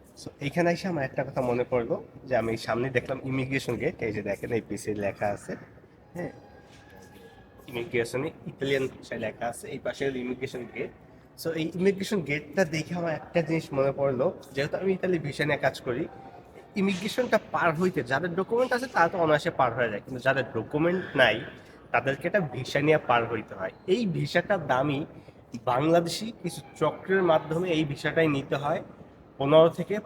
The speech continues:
পঁচিশ লক্ষ টাকা দিয়ে বিভিন্ন ক্যাটাগরি, তাও ভিসা নিয়ে আইসাও মানুষ রাস্তায় ঘুমায়, কাজ পায় না, ডকুমেন্ট করতে পারে না।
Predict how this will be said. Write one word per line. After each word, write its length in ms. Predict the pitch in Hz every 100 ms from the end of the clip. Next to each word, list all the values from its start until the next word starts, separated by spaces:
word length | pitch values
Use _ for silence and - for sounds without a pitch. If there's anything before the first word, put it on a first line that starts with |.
| -
পঁচিশ 360 | 143 - 151 -
লক্ষ 380 | 120 120 - 139 -
টাকা 240 | 110 107
দিয়ে 180 | 104 92 -
বিভিন্ন 400 | 123 143 147 147
ক্যাটাগরি, 540 | - 135 160 160 180 226
তাও 600 | - - 123 160 214 208 - - - -
ভিসা 240 | 120 - 151
নিয়ে 180 | 185
আইসাও 520 | 165 175 180 196 240 - - - -
মানুষ 500 | 123 120 156 180 -
রাস্তায় 440 | 107 110 - 147 131 113
ঘুমায়, 320 | 120 139 175 - -
কাজ 280 | 113 - -
পায় 200 | 135 127
না, 260 | 127 135 160 - -
ডকুমেন্ট 380 | 117 135 135 127
করতে 240 | 131 - 131
পারে 300 | 123 123 123
না। 200 | 127